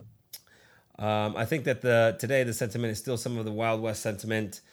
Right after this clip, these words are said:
and they were criminals, and they don't deserve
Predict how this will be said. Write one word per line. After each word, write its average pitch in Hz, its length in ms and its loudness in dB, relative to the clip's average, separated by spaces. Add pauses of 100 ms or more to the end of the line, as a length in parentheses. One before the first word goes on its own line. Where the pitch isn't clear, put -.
(460)
and 113 520 2
they 117 160 0
were 147 120 0
criminals, 131 480 0
and 131 400 0 (920)
they 131 220 0
don't 160 260 4
deserve 165 760 4